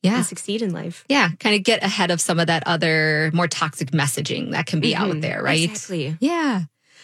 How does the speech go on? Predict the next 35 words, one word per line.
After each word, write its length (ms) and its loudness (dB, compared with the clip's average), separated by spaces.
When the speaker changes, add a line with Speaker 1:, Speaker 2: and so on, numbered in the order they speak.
Speaker 1:
Well, 120 2
thanks 260 2
for 80 2
sharing, 380 2
Brandy. 400 4
I, 260 0
I 60 2
just 360 -2
really 380 2
love 440 0
your 140 2
story. 580 2
And 460 2
those 180 0
more 160 0
processed 560 0
foods, 400 2
those 160 2
are 80 2
things 240 0
we 80 -2
talk 340 -2
about 320 2
week 280 0
in 160 4
and 160 4
week 240 0
out. 340 2
And 120 2
those 160 2
are 80 2
very 220 2
common 520 2
reasons 480 2
for 580 0